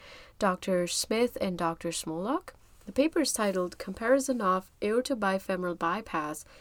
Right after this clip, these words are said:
to Aortoiliac Stenting with Bifurcation Reconstruction for Task two D Aortoiliac Occlusive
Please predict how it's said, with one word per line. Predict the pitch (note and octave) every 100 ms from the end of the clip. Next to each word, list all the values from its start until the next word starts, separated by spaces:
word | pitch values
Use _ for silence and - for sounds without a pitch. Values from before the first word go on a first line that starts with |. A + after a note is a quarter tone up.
| - -
to | G#3 F#3+ -
Aortoiliac | G#3 C#4 C4+ B3+ G3 F3+ F3
Stenting | - - G#3 G#3 E3 D3+ D#3+ - - -
with | G3 E3+
Bifurcation | F#3 F3+ F#3 F3 G#3+ B3 C4 G#3+
Reconstruction | G3 - E3+ - G3 G3+ - D#3 D#3+
for | E3+ - F3+
Task | E3+ - G#3 G#3+ A3 - - _ - -
two | - C4 C4 B3+
D | G#3 F#3+ E3 D#3+ - - -
Aortoiliac | G3+ G#3 A#3 - F#3 F3+ F3
Occlusive | E3+ - - G3 F3 F#3